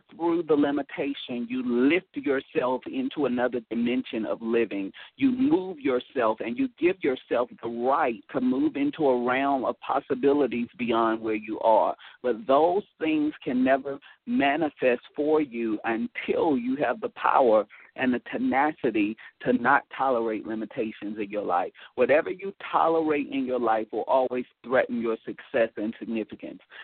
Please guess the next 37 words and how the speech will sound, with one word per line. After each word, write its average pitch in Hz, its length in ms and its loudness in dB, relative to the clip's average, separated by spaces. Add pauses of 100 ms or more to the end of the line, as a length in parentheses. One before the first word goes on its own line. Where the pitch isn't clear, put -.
(100)
And 117 200 -2
so 120 140 2
there 120 180 6
are 113 140 2
some 156 220 0
things 160 320 2
in, 139 220 4
in 139 220 0
your 151 180 4
life 117 340 4
that 120 220 -4
you 160 120 -4 (140)
should 104 140 -2
make. 120 240 0 (240)
This 160 260 6
is 190 140 -4
what 160 140 4
I 143 60 6
want 139 280 0
you 139 100 -6
to 127 80 -12
do 117 160 -2
today. 101 320 -6
Since 127 140 -6
I 120 100 2
didn't 151 200 0
get 156 100 -4
to 120 80 -14
give 139 200 -6
you 147 140 -8
the 113 60 -8
questions 139 640 -8
that 123 80 0
I 120 200 2
traditionally 127 480 -6
do, 120 220 -4 (340)
write 147 440 2